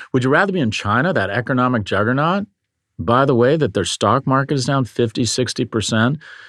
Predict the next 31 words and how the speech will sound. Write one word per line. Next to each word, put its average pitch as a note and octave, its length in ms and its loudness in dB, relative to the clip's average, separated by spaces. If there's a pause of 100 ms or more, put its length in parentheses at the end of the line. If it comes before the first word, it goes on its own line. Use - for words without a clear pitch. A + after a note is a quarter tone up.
(180)
and G#2+ 160 2
two C3+ 180 2
hundred C3 280 4
fifty B2 240 -2
million A#2 280 2
people A#2+ 280 0
are A2 100 2
under A2 160 2
lockdown, A#2 680 0
and F#2+ 100 0
a F2 120 -4 (380)
two-thirds E3 680 2
of G#2 80 2
millionaires B2+ 600 2
have F#2 160 0
either F2 260 0
left F#2+ 400 0
or F2 160 0
wanna E2 460 0
leave? D#3 320 0
Would A2+ 120 -2
you G2 80 0
wanna A2+ 260 2
be C3 120 0
in F#2 140 0
China? A#2 260 0
Would C#3 140 0
you B2+ 60 0
wanna D3+ 180 2
be E3 100 -2
in, C#3 100 0